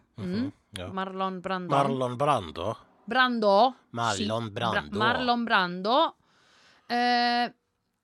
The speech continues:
Speaker 2: eh, hann var flottur og ég man að ég hugsaði að mér langaði svolítið að sjá meira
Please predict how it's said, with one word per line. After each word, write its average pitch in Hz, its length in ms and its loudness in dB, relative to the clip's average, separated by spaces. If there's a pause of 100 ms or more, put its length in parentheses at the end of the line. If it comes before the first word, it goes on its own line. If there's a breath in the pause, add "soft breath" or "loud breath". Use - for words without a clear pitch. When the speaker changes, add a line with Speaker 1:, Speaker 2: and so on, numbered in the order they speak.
(240)
Speaker 2:
eh, 233 320 -2
hann 269 220 -2
var 277 100 -2
flottur 208 760 -2
og 233 100 -4
ég 247 160 -4
man 381 480 2
að 370 140 -4
ég 311 80 -6
hugsaði 135 680 -6 (400 soft breath)
að 233 160 2
mér 262 160 0
langaði 339 480 -2
svolítið 330 360 0
að 285 120 -4
sjá 294 160 0
meira 320 400 -2